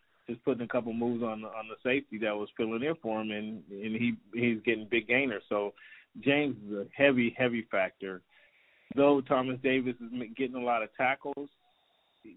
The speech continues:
they're not tackles for loss. They're not tackles slowing down the offense. I think Perriman's still a, a step slow out there,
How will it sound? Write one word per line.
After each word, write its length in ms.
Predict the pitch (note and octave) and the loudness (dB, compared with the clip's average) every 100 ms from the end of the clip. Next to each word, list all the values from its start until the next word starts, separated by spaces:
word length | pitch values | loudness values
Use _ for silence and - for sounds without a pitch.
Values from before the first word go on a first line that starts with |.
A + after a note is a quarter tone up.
| A#2+ | -6
they're 140 | B2+ B2 | 0 2
not 300 | C3 C3 A#2+ _ _ _ _ _ _ _ _ - | 6 4 4 _ _ _ _ _ _ _ _ 6
tackles 340 | C3 B2 A#2 - | 8 8 4 -6
for 120 | A2 | -2
loss. 400 | A#2 B2 B2 A#2+ _ | 4 4 4 0 _
They're 100 | A2+ | -12
not 240 | A2 A#2+ A2 | -6 -6 -6
tackles 360 | - A#2+ - A2 - | -4 -4 -6 -14 -10
slowing 280 | B2+ A#2+ A2 | -8 -6 -6
down 200 | A#2+ A2+ | -8 -8
the 60 | |
offense. 500 | G2+ A#2 A#2+ B2 A#2+ - _ _ _ _ | -4 -4 -4 -8 -12 -14 _ _ _ _
I 80 | A2 | -12
think 240 | A2 A2+ G#2+ - | -8 -10 -6 -2
Perriman's 440 | C3 B2+ B2+ A#2+ - | -2 -2 -6 -8 -6
still 360 | B2 A#2+ A2+ - | -4 -2 -4 -6
a, 80 | A2 | -10
a 40 | - | -6
step 200 | B2+ G#2+ _ | -6 -6 _
slow 260 | C#3 C3+ B2+ | 0 2 2
out 140 | B2 - | 0 -2
there, 340 | B2+ B2 | -4 -4